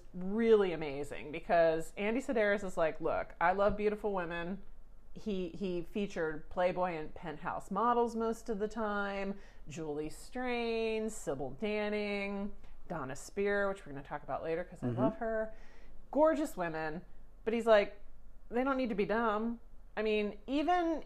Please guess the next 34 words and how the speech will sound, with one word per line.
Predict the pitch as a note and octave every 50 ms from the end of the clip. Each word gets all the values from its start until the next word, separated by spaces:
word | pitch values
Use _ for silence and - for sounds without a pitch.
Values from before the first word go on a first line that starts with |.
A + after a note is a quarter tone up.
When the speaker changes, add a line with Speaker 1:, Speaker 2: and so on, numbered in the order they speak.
| - -
Speaker 1:
even | C4 C#4+ D4 E4+ E4+ E4+
in | E4 D#4
some | - E4 D4+
of | C#4+ C#4+
his | D4 B3+ B3
films, | - C4 B3 B3+ A#3+ -
like | G#3+ G#3+
the | A3 G#3+
little | A3+ A#3+ G#3+ G#3
bit | - G#3+ A3+ - - -
part | - D#3+ C#3 -
women, | D3+ C#3+ C3+ F2 F2 - - - - - - - - -
Speaker 2:
Yep. | A#2 A2+ - - -
Speaker 1:
they're | G3 A#3+ C4 D#4
just | D4 E4 D#4+ -
sitting | - C4 C4
around, | B3+ B3 B3 A#3+ A#3 A#3
you | A#3
know, | A3+ A3 A3
being | A3+ A3+ A3+ G#3+
all | G#3 G#3
cutesy, | G#3 - - G#3+ G#3+ - - G#3 G3
maybe | G3 F#3+ F#3+ F#3+
singing | F#3+ - A3+ G3+ G3 F3+
a | F3
song | - A3 G#3+ A3 G#3+ G#3
here | G#3+ F3+
and | E3+ E3 D#3+
there | D#3+ D#3+ D#3
until | - E3+ F#3 F#3 - G#3 G3
they're | F#3+ F#3
kicking | F#3+ - - - F3 F#3
ass, | A#3 A#3+ D3+ - - - - - - -
right? | - C3 C#3+ E3 G3+ G#3 G#3